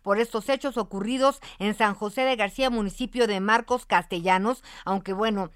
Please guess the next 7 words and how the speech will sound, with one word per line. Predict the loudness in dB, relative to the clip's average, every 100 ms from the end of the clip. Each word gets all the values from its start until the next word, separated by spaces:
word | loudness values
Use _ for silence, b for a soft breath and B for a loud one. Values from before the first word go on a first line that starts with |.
| -6
insisten | -4 -2 -4 -2 0 2
en | 0
que | 0 -2 -4 b b
no | 2 4
encontró | 6 4 6 6
los | 4 4
cuerpos | 2 4 2 0